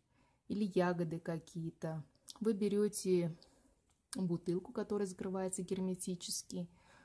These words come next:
наливаете туда чайный гриб, вот готовый, который уже пить можно. Добавляете туда, ну, что вы хотите, там имбирь, ягодки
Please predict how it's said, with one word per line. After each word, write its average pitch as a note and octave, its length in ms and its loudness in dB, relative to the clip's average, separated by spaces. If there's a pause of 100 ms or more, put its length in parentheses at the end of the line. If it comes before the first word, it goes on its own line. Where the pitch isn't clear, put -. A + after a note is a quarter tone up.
(160)
наливаете F#3 640 0
туда E3 300 -2
чайный E3 460 -4
гриб, E3+ 400 -2 (840)
вот F#3+ 260 -8
готовый, D#3 500 -6
который D#3 360 -8
уже D#3 160 -8
пить - 300 -10
можно. E3+ 460 -2 (880)
Добавляете F3+ 760 2
туда, D#3+ 540 -4 (120)
ну, B3 100 2
что F#3 240 -2
вы D#3+ 80 0
хотите, D#3+ 580 -6
там D3+ 220 -6
имбирь, G3+ 340 -2
ягодки F#3 800 -2